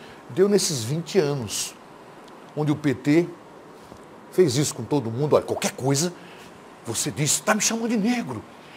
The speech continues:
tá me chamando de gay, de lésbica, de sapatão, tá me chamando." Você, você joga que aí os brasileiros são pessoas do bem, os conservadores são do bem, não querem problema, diz, "Olha, homem, deixa pra lá, vamos embora, deixa, deixa,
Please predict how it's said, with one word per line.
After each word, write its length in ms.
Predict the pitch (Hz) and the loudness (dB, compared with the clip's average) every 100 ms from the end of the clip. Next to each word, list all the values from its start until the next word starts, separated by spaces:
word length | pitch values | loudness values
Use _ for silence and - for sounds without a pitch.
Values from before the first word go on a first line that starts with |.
| - | -2
tá 100 | 254 | 0
me 80 | 254 | 0
chamando 260 | - 233 233 | 0 -2 -2
de 80 | |
gay, 360 | 208 214 262 240 | -2 0 0 0
de 140 | 165 | 0
lésbica, 480 | 214 247 240 226 - - - | 2 2 2 -4 -6 -8 -4
de 60 | |
sapatão, 500 | - 254 262 233 277 | -2 -2 0 2 2
tá 80 | 262 | 2
me 60 | 240 | 0
chamando." 160 | 240 - - | -2 -8 -10
Você, 280 | 127 - 143 - | -6 -6 -6 -8
você 320 | 107 151 156 - | -6 -4 -4 -6
joga 560 | - 104 101 123 170 196 - - - - | -8 2 2 4 2 2 -8 -20 -20 -6
que 80 | 165 | -2
aí 320 | 131 190 151 - - - | 2 2 0 -6 -20 -10
os 140 | 143 110 | -6 0
brasileiros 560 | 156 139 127 110 92 | 2 2 2 0 0
são 100 | - | -2
pessoas 340 | 117 110 117 90 | -2 -4 -4 -4
do 100 | 90 | 0
bem, 300 | 85 180 - - - - - - - - - - - | 2 2 0 -10 -20 -20 -20 -20 -20 -20 -20 -20 -8
os 100 | - | -4
conservadores 600 | 131 113 127 101 92 104 | -2 2 4 4 2 -2
são 100 | 117 | -4
do 80 | 90 | -2
bem, 160 | 135 | -2
não 100 | 131 | -2
querem 240 | 139 117 98 | -2 -2 -2
problema, 380 | 107 90 139 | -2 0 0
diz, 100 | 120 | 0
"Olha, 120 | 131 78 | -4 -4
homem, 180 | 113 101 | -8 -8
deixa 200 | 117 - | -8 -8
pra 140 | 110 | -4
lá, 80 | 92 | -2
vamos 140 | 117 117 | -2 -4
embora, 180 | 92 80 - | -6 -6 -10
deixa, 200 | 147 - - | -10 -10 -10
deixa, 140 | 160 | -12